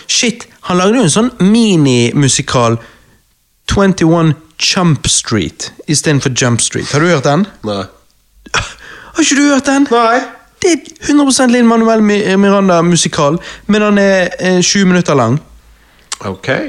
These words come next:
Speaker 1: Den er jævlig fet.
Speaker 2: Jeg
Speaker 1: For
Speaker 2: vet.
Speaker 1: å være det han er. Har du hørt om denne saken? Den, den musikalen er inspirert av en sak der det var en, ehm, ung, ny politibetjent, som i tillegg så ganske ung ut.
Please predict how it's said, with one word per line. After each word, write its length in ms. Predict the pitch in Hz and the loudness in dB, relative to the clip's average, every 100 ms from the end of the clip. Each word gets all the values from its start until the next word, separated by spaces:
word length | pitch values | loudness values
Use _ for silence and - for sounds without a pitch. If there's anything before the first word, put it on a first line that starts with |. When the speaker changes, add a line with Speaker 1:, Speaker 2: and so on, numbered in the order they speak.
| - _ _ | -12 _ _
Speaker 1:
Den 160 | 240 233 | 0 2
er 100 | 233 240 247 | 2 2 2
jævlig 560 | 247 214 214 220 190 147 | 0 0 0 2 2 0
fet. 460 | - 113 113 - - - - - - - | 0 -2 -2 -8 -14 -14 -14 -14 -16 -10
Speaker 2:
Jeg 80 | 180 | -6
Speaker 1:
For 140 | 175 262 | -2 0
Speaker 2:
vet. 80 | 220 | 0
Speaker 1:
å 40 | |
være 240 | 202 202 196 | 0 0 0
det 100 | 185 | 0
han 120 | 151 | 0
er. 160 | 113 - - - | -2 -4 -14 -6
Har 100 | 220 | -2
du 60 | 208 | 2
hørt 280 | 247 233 196 | 2 0 0
om 60 | |
denne 200 | 156 175 | 0 0
saken? 400 | 170 190 185 143 143 - - - | 2 0 0 -2 -2 -6 -10 -2
Den, 220 | 220 202 190 | -2 -2 -2
den 220 | 226 208 | 0 2
musikalen 480 | 196 - - 196 160 | 2 0 0 0 2
er 80 | 151 | 0
inspirert 420 | - 170 170 151 | 0 0 0 0
av 60 | 135 | 0
en 80 | |
sak 380 | 127 156 117 - | 0 0 -2 -2
der 140 | 165 160 | -2 0
det 80 | 151 | 2
var 220 | 143 135 - - - | 2 0 -6 -20 -12
en, 320 | - 143 139 135 | -4 0 2 2
ehm, 300 | 131 131 127 131 - _ _ _ - | 2 2 2 0 -4 _ _ _ 0
ung, 380 | 196 175 220 247 _ - _ | 2 4 2 0 _ -20 _
ny 400 | 156 160 151 147 139 _ - | 0 2 2 0 -4 _ -4
politibetjent, 880 | 143 - 147 120 - 113 110 - - _ _ _ _ _ _ _ _ | -4 0 -2 0 -2 -2 -4 -8 -14 _ _ _ _ _ _ _ _
som 300 | - 165 156 156 | -4 0 -2 -2
i 60 | 170 | -4
tillegg 380 | - 170 170 | -2 0 0
så 240 | - 175 147 | 0 0 0
ganske 320 | 120 113 - | 0 0 0
ung 180 | 135 120 | 0 0
ut. 320 | - - - | -4 -10 -18